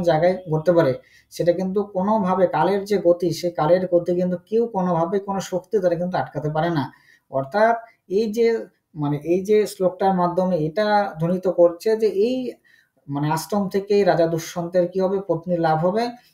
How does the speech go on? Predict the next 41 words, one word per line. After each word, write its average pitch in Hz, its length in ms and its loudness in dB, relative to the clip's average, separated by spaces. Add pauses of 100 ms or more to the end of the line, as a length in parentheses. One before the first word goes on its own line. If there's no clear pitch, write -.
(180)
তো - 40 -
এই 190 100 4
বিষয়ে 220 340 0
দুষ্যন্তের 190 500 -2
মনে 175 160 0
একটু 170 180 -2
সংশয় 160 400 0
উৎপন্ন 185 260 -4
হয়েছিল, 196 300 0 (360)
পরক্ষণে 214 420 0
তার 175 240 4
মাথায় 156 340 0
এলো 220 160 0 (340)
যে 165 140 0
যেটা 156 240 0
ভবিতব্য 208 520 0
সেটা 160 200 -4
কিন্তু 175 260 -2
যে 160 140 -2
কোনো 160 220 -4
জায়গায় 151 360 0
থেকেই 226 380 0 (800)
মানে 135 260 -4
ঘটতে 147 260 -2
পারে, 113 200 -6 (140)
এটা 175 160 0
পড়বেন। 180 340 4 (560)
তারপরে 202 480 2 (400)
ষোলো 208 280 0
নম্বর 240 300 -2
যে 233 120 2
শ্লোকটা 226 380 -2
আছে, 175 200 2
ষোলো 190 240 0
নম্বর 226 280 0
শ্লোকের 220 360 -2
আগে 208 160 2
একটা 202 160 -2
লাইন 151 300 2
আছে 170 140 -2
দেখুন, 151 300 -4